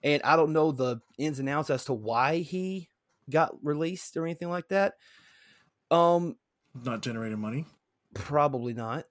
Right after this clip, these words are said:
Speaker 1: Um, well, it says right here, it says, uh, Corkley, um, his next fight against Christian Morecraft, where he lost, was close. It was a closely contested contest in the first round.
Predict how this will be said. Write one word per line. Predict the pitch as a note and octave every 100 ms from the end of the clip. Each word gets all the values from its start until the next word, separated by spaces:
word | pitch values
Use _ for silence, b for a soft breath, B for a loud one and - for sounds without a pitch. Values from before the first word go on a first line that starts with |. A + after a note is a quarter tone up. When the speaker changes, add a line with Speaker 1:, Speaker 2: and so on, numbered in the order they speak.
| _
Speaker 1:
Um, | C#3 C#3 C#3
well, | D3
it | D#3+
says | A#3
right | G3
here, | F#3+ F3+
it |
says, | D#3 D3+ C#3 B2+
uh, | C3+ B2+ B2+ -
Corkley, | E3+ E3+ C#3+ D3 C3 b b b _ _
um, | C#3 C3+ C3 B2+ A#2+ -
his | C#3 C3
next | E3+ -
fight | E3+ D#3+ -
against | C3 C#3+ C3+
Christian | - D#3+ - D3+
Morecraft, | D3 D3 - C#3+ C#3+
where | C3
he | C3+
lost, | C#3 B2 B2 A#2+ A2+
was | A2+
close. | - C#3 C#3 - -
It | - A2+
was | A#2+
a |
closely | - D3 D3
contested | B2 C#3 B2+
contest | - C3 C3+ B2
in | A2
the |
first | - G2 -
round. | E3+ E3+ E3+